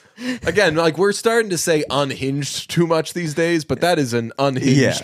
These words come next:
Speaker 2: it's
Speaker 1: meme.
Speaker 2: the best. Um, what you should do for Patreon at the end of the week is just, like, do, like, a recap of D J's unhinged memes.
Speaker 1: Yes.
Speaker 2: And,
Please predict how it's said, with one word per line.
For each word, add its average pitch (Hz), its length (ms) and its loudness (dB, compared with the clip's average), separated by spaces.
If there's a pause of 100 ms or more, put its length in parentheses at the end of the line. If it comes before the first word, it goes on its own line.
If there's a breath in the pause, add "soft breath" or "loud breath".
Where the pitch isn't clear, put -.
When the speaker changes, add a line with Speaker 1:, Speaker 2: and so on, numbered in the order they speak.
Speaker 2:
it's 110 240 2
Speaker 1:
meme. 104 40 -2
Speaker 2:
the 120 80 2
best. - 640 -2
Um, 92 560 0 (400 soft breath)
what 143 180 2
you 254 100 2
should 139 160 -2
do 147 200 4
for 117 160 0
Patreon 95 600 0
at 87 120 -2
the 95 100 0
end 92 100 0
of 92 60 -2
the 82 100 0
week 90 260 -2
is 85 160 -4
just, - 220 -2
like, 82 260 -2 (400 soft breath)
do, 120 160 4
like, 120 180 2
a - 40 0
recap 95 680 0
of 85 160 -6
D 104 160 0
J's 98 340 -2
unhinged 95 760 -4
memes. 90 680 -2
Speaker 1:
Yes. 139 600 2
Speaker 2:
And, 110 240 0